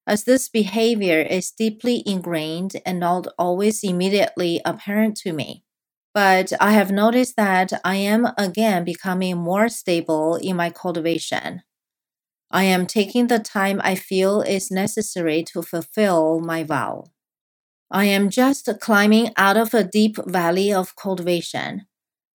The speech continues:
This is the first time in my many years of cultivation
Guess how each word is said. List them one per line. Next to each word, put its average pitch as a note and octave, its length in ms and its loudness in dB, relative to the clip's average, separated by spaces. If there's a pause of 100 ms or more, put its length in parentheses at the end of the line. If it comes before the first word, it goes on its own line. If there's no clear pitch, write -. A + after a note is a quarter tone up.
(220)
This A3 200 2
is A#3 160 4
the G#3 120 4
first C4 400 2
time G#3+ 340 4 (140)
in G3+ 340 -2
my F#3 420 2
many A3+ 380 4
years G#3 360 2
of F#3 160 0
cultivation F3 880 -2